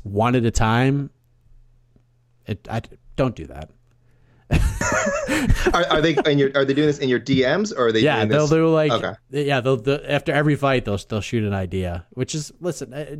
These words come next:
Speaker 1: do, do what you do. Um, I prefer if you do it just, like, one fell swoop. It's easier. Uh, Zumagulov versus Sum-, Sumaderji. A lot of Zumagulov love. Well, I like to see that,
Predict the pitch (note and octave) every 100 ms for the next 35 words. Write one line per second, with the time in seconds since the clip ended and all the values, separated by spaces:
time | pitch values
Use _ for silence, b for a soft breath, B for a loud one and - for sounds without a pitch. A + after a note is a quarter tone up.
0 | D3 D#3 D3 E3+ D#3+ G2 D#2+ E2 - _
1 | - G#2+ F#2 F2+ G2+ _ _ _ C3 -
2 | B2+ C#3 B2+ A2+ G2+ G2+ G2 - F#2+ F#2
3 | F#2 F2+ F#2+ F#2 - F2+ - F2 E2+ -
4 | F2 E2 E2 F2 B B B B A2+ A2
5 | D3+ D3+ D#3 D#3 C#3+ C#3+ - A2+ - D3+
6 | D3 - - D#3 C#3+ A#2+ A#2+ D3 E3+ D#3+
7 | D#3 C#4+ F4 D4+ A3+ G3+ F3+ G#2+ G2+ G2+
8 | F#2+ F2+ A2+ A#2 C3+ E3 D3+ - B2 G2
9 | F#2+